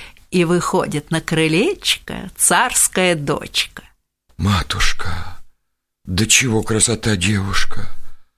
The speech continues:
Speaker 2: Сама толстущая-толстущая, не в каждую дверь пролезет. Щеки пухлые, красные, глазки маленькие, чуть виднеются, а носик так весело кверху торчит". Поглядел на нее Ванюшка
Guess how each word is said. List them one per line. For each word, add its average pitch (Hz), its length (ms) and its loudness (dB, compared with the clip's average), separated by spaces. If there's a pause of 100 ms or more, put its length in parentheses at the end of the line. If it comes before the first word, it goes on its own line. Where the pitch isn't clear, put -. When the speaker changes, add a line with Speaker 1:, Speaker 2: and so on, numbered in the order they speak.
(140)
Speaker 2:
Сама 107 380 2
толстущая-толстущая, - 2000 0 (300)
не 95 140 2
в - 80 -4
каждую 110 380 0
дверь 101 240 0
пролезет. 92 580 -2 (260)
Щеки - 480 0
пухлые, - 680 -2 (320)
красные, 151 720 0 (380)
глазки 151 460 2
маленькие, 147 600 2
чуть - 280 0
виднеются, 160 720 2 (420)
а 123 140 0
носик 131 400 2
так - 300 -4 (520)
весело 123 500 2
кверху 117 460 -2
торчит". - 580 -2 (720)
Поглядел 69 500 -2
на 113 100 0
нее 110 200 2
Ванюшка 104 580 -2